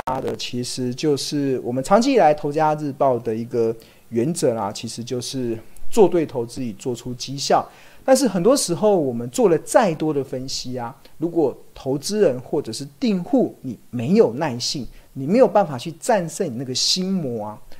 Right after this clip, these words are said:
真的，一份有用的资讯到你手上都会成为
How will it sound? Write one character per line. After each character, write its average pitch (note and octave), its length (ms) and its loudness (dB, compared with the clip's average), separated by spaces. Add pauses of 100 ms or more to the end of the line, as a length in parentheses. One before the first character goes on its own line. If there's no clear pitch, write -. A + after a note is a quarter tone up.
(220)
真 E3+ 260 0
的， C#3+ 200 -2 (440)
一 C#3+ 100 -10
份 F3 260 4
有 A#2+ 160 0
用 F3+ 160 2
的 C#3+ 100 -2
资 D#3 280 -4
讯 D3+ 280 -2 (220)
到 G3+ 180 6
你 C3 160 -6
手 G2+ 220 -8
上 A#2+ 320 -6
都 B2+ 100 -2
会 C3 220 0
成 A#2 380 -8
为 A2 220 -6